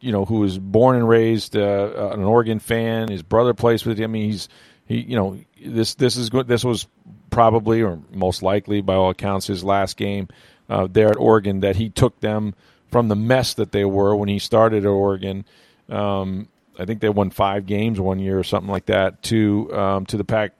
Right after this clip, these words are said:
you know, Pac-twelve champs and a Rose Bowl victory, which is still a revered title, um, after all these years. If you grow up on the West Coast and know anything about the Rose Bowl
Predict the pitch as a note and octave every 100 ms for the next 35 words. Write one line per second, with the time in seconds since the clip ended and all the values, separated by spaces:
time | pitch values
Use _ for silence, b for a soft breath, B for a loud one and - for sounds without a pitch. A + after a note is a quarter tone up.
0 | _ _ - G#2+ - G#2+ - A#2+ A2 F#2
1 | A2 A2 G#2 - A2 G2+ G#2 A#2 G#2+ F#2+
2 | G#2 F#2 A2 - G#2 G2 G2 G2+ F#2 -
3 | C3 B2+ A2+ G2 b b b b A2+ G#2+
4 | G#2 A2+ B2 A2+ - G#2+ A2 G#2 F#2+ F2
5 | - - G2 F#2 F#2 F#2+ G#2+ - G#2+ G2
6 | G2 F#2 G2+ G#2 G2 F2+ F#2+ G#2 G2 F#2+
7 | G2 G#2 G#2 G2+ G2+ G2 G2+ - A2 G2+
8 | - G2 G#2 G2+ G2 F#2 G2 F2+ F#2+ A2
9 | G#2 G2+ F#2+ F#2